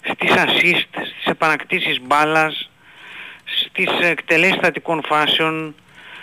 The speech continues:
στις αποκρούσεις, και είναι και σε μια κατηγορία που δεν είναι τιμητική, ε, στις πρώτες θέσεις, στις π-, πρώτες, όχι ακριβώς, αλλά τέλος πάντων είναι με τα, το παθητικό των έξι γκολ. Αλλά ο Ολυμπιακός,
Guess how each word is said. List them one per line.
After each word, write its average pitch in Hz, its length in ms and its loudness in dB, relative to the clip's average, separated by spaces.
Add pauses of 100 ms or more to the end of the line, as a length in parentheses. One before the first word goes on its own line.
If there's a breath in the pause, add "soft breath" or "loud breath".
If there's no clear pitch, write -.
(180 loud breath)
στις 196 160 2
αποκρούσεις, 165 960 2 (100)
και - 120 -2
είναι 247 160 4
και 233 180 0
σε 214 80 2
μια 226 120 4
κατηγορία 214 560 4
που - 100 0
δεν 190 320 2
είναι 143 220 0
τιμητική, 127 800 -4 (640 loud breath)
ε, 82 360 0
στις - 240 -2
πρώτες 196 400 4
θέσεις, 180 380 2
στις - 220 -4
π-, - 160 -14 (360)
πρώτες, 123 380 0
όχι 139 120 -2
ακριβώς, 170 480 0 (440 loud breath)
αλλά 151 120 0
τέλος 175 220 2
πάντων 196 360 2
είναι 220 320 4
με 214 180 0
τα, 190 480 4
το 170 100 0
παθητικό 175 460 0
των 202 160 0
έξι 180 220 0
γκολ. 135 320 2 (1040 loud breath)
Αλλά 151 220 2
ο 156 40 6
Ολυμπιακός, 156 640 2